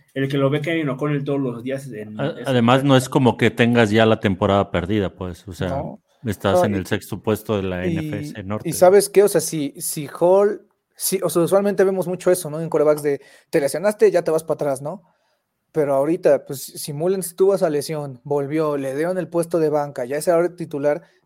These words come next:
Speaker 3: habla mucho de que, pues, se confía en él y de que él es posiblemente el más apto para sacar esto adelante, más
Speaker 2: No,
Speaker 3: porque ya
Speaker 2: y,
Speaker 3: tiene
Speaker 2: oye, y lo
Speaker 3: Ajá.
Speaker 2: que han, han, ahorita que ponen de, de Kevin O'Connell, creo que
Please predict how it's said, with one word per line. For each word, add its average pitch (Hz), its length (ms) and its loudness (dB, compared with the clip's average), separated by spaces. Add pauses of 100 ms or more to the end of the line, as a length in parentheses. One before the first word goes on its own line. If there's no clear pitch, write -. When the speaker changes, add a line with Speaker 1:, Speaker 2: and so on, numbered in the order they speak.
Speaker 3:
habla 151 280 -4
mucho 165 300 -4
de 156 140 -2
que, - 100 -14
pues, - 440 -18
se 131 120 -8
confía 135 440 -6
en 165 120 -2
él 170 200 -2
y 151 60 0
de 131 140 -4
que 127 180 -8
él 135 140 -6
es 143 200 -2
posiblemente 143 840 -4 (600)
el 139 160 -6
más 147 480 -6
apto 160 520 -2
para 131 240 -4
sacar 143 340 -4
esto 147 220 0
adelante, 151 440 -2
más 147 200 -2
Speaker 2:
No, 180 80 -8
Speaker 3:
porque 147 220 -2
ya 151 100 4
Speaker 2:
y, 147 100 -10
Speaker 3:
tiene 151 220 -8
Speaker 2:
oye, 139 320 -4 (180)
y 151 140 -2
lo 127 120 2
Speaker 3:
Ajá. 123 80 -10
Speaker 2:
que 127 120 0
han, 139 520 0
han, 127 1040 -6
ahorita 120 340 -6
que 107 80 -10
ponen 113 380 -4
de, 98 300 -8
de 95 140 -12
Kevin 110 280 -6
O'Connell, 110 600 -6
creo 110 260 -8
que 107 440 -8